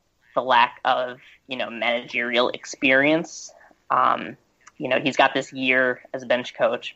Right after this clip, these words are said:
but, uh, he's, you know, he didn't manage in the minors. He, you know, I think he's done some, I don't know if he did some winter league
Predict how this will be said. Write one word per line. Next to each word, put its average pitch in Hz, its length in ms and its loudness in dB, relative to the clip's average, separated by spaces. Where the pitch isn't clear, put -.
but, 113 160 4
uh, 73 320 2
he's, - 400 -10
you 127 100 0
know, - 180 -2
he 120 200 -6
didn't 135 220 2
manage 127 340 4
in 120 60 -4
the 123 60 -4
minors. 120 800 0
He, 117 260 -6
you 120 140 -2
know, 135 60 -4
I 87 200 -2
think 123 120 -10
he's 123 260 -6
done 120 220 4
some, 113 500 0
I 131 40 0
don't 131 60 -2
know 127 60 2
if - 60 -14
he - 60 -12
did - 180 -6
some - 200 -6
winter 156 260 6
league 147 500 4